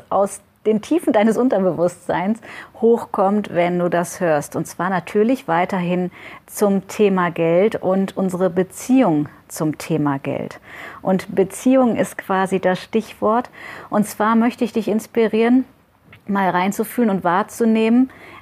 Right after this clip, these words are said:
was es mit dir macht, wenn du in folgende Frage gehst oder wenn du folgende Frage hörst. Was wäre, wenn Geld dein Liebhaber wäre? Oder,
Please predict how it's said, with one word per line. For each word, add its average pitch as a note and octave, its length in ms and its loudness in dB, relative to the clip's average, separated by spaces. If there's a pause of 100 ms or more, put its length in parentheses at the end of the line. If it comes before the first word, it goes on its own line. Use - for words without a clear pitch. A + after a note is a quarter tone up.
was G3+ 220 -4
es A3+ 120 -8
mit A3+ 200 0
dir G#3+ 100 2
macht, F#3 480 -2
wenn G#3 220 2
du G#3 220 4
in G3 180 0
folgende G3+ 560 2
Frage F#3 580 -2
gehst D#3+ 600 -6 (280)
oder C#3+ 260 -6
wenn D#3+ 140 -4
du D#3+ 80 -4
folgende D#3+ 380 -2
Frage E3 480 0
hörst. - 360 -2 (520)
Was F#3+ 380 -2
wäre, E3 520 2 (600)
wenn E3+ 260 -2
Geld F3+ 420 2 (260)
dein F#3 240 0
Liebhaber D#3 760 0
wäre? C3+ 400 -6 (380)
Oder, F3 380 2